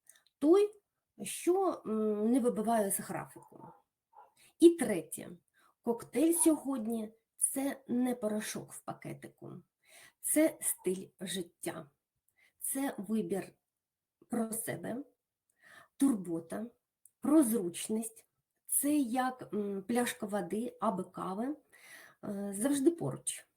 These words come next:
Я хочу, щоб ви сьогодні подивились на велнес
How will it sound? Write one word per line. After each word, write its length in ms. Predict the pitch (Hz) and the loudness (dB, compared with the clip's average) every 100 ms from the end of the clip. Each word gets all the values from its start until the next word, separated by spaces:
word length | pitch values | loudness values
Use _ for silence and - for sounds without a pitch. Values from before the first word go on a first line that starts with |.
| _ _ _ _ _ _ _ - - - | _ _ _ _ _ _ _ -20 -16 -6
Я 260 | 202 262 | 0 2
хочу, 720 | 302 - 165 170 - 339 392 - _ _ - | 2 -2 -4 -2 0 0 0 -6 _ _ -14
щоб 260 | - 311 240 | 0 2 4
ви 120 | 349 | 4
сьогодні 560 | 294 247 185 196 220 | 4 0 2 0 2
подивились 720 | 226 233 233 214 233 196 190 | 0 2 2 2 2 2 0
на 140 | 214 185 | 0 0
велнес 800 | 160 165 160 165 220 285 - | 0 -2 -2 -2 -2 -2 -4